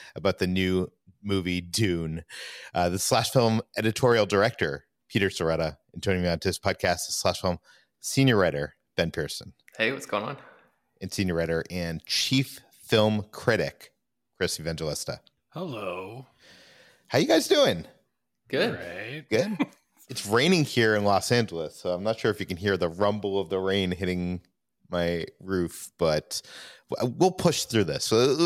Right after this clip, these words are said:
Speaker 1: l-, let's talk about some stuff before we get to Dune. So n-, no worries about spoilers on Dune. We'll give you a heads up. So if you haven't seen that yet, uh, don't worry. Uh, so first we'll get to some news.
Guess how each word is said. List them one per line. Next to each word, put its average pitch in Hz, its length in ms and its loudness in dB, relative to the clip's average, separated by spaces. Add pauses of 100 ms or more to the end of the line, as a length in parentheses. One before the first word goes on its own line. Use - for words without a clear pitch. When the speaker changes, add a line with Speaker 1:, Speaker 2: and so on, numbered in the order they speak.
Speaker 1:
l-, 175 200 4
let's 190 100 2
talk 208 180 2
about 185 160 0
some 151 140 2
stuff 127 320 2
before 120 240 2
we 110 60 0
get 113 140 -2
to 98 100 0
Dune. 92 560 2 (320)
So - 160 -6
n-, 139 180 0
no 165 140 6
worries 156 360 6
about 123 220 2
spoilers 123 460 4
on 107 160 4
Dune. 104 240 2
We'll 104 100 4
give 104 220 -2
you 101 340 2
a 90 100 0
heads 101 380 -2
up. 87 340 2 (220)
So 85 220 0
if - 100 -6
you 90 80 0
haven't 82 240 0
seen 85 200 -4
that 78 180 -4
yet, 76 240 -6 (420)
uh, 73 260 -6
don't 80 220 -2
worry. 69 460 -6 (340)
Uh, 80 300 0
so 104 180 0
first 147 260 2
we'll 147 80 2
get 143 180 0
to 131 100 -2
some 98 280 -2
news. 101 500 2